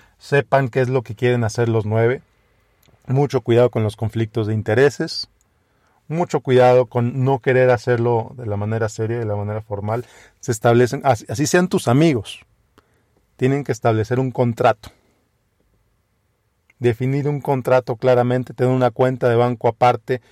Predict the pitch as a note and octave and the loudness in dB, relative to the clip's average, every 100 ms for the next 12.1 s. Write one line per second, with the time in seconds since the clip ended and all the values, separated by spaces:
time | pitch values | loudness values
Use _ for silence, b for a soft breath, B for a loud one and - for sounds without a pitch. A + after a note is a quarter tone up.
0 | b b C3 B2 A#2 A#2 B2+ B2+ - _ | b b -2 2 0 0 0 0 -2 _
1 | _ _ _ _ _ _ _ - - B2 | _ _ _ _ _ _ _ -10 0 2
2 | B2+ - B2 A#2+ - A#2+ A#2 - B2 A2+ | 2 2 0 0 0 -4 -4 -4 -6 -4
3 | B2 A#2 G#2+ B2+ A2+ C#3+ b b b b | -4 -4 -4 -4 -4 -6 b b b b
4 | F#3+ F3 A3+ _ - E3+ F#3+ B2+ - - | -6 -6 -6 _ 0 2 2 0 -4 -20
5 | - _ _ _ _ _ - - G3 D3+ | -20 _ _ _ _ _ -10 -2 2 2
6 | B2 A2 C3+ C3+ A#2+ B2+ B2+ C3+ C3 A#2+ | 0 0 2 2 2 -2 0 0 0 -2
7 | G#2+ G#2 A#2+ A#2 A#2 A#2 A2+ A2 A2+ G#2+ | -4 0 2 2 2 0 -2 0 0 0
8 | G2+ F2+ - _ _ _ - A#2 G#2+ B2 | -4 -6 -16 _ _ _ -2 0 0 -4
9 | A2+ C#3 D#3+ D#3 C#3 A#2 C#3+ B2 B2+ - | -4 0 2 2 0 2 2 2 -4 -8
10 | _ - A#2+ - - B2 A#2+ A#2 A2+ - | _ -4 -2 -2 -2 -2 -2 -2 -4 -6
11 | A2 G2+ - G#2+ _ _ - A2+ G#2 G2+ | -6 -8 -10 -18 _ _ -10 -6 -6 -8
12 | - | -12